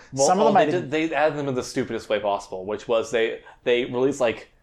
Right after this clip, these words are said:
Speaker 1: "All right, we're gonna release, you know, this type of multiplayer mode for, like, a week, and then we're, you're gonna be able to vote on if it's
Speaker 2: Ugh,
Speaker 1: permanent or not."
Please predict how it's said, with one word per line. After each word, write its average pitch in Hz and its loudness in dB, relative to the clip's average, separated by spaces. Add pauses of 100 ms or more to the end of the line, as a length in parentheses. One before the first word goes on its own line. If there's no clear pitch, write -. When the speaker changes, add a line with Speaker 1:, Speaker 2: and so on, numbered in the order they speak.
(240)
Speaker 1:
"All 120 0
right, 113 0
we're 123 -2
gonna 139 0
release, 120 -2
you 117 -6
know, 107 0
this 139 -2
type 123 -4
of 113 -8
multiplayer 107 -4
mode 104 -2
for, 107 -6
like, 101 -4
a 101 -8
week, 98 -10 (140)
and 120 -8
then 120 -4
we're, 127 -4 (200)
you're 127 -4
gonna 120 0
be 110 0
able 107 0
to 107 -4
vote 143 0
on 123 -2
if 120 -4
it's 123 -4
Speaker 2:
Ugh, 147 2
Speaker 1:
permanent 143 0
or 113 -2
not." 98 -4